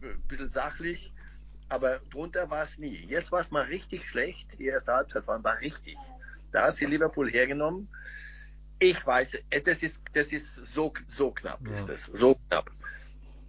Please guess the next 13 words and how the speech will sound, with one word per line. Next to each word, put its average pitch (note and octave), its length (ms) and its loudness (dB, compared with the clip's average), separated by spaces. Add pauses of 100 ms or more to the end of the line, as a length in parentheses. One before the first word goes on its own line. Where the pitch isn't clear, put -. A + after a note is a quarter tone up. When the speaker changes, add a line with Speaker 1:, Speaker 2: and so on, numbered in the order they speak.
(480)
Speaker 1:
Normalerweise E3 1000 6
sage D3 320 -6
ich, - 200 -12
City E3 420 -6
ist - 320 -12
noch D3+ 580 4 (680)
tiefer F3+ 420 6
im E3 160 -6
Kader, D#3 380 0
die C#3 140 -8
haben B2+ 200 -6
noch E3+ 280 -4
mehr E3+ 260 0